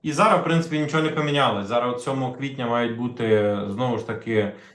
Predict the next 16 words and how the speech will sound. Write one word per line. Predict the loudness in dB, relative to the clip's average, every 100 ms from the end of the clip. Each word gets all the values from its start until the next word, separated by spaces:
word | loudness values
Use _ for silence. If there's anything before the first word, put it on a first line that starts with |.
| _ -2
може, | 0 2
там | 4
на | 6
момент | 6 4 4
виходу | 0 -4 -4
відео | -2 0 0 0
вже | 0
відбулися, | -2 -2 0 0 0
да, | -2 -2
вибори. | 0 -4 -4
Сьомого | -2 0 0
квітня | 0 -4 -4
в | -4
загальному | 0 0 0 -4
в | -6
Польщі, | -6 -6 -4 -6 -6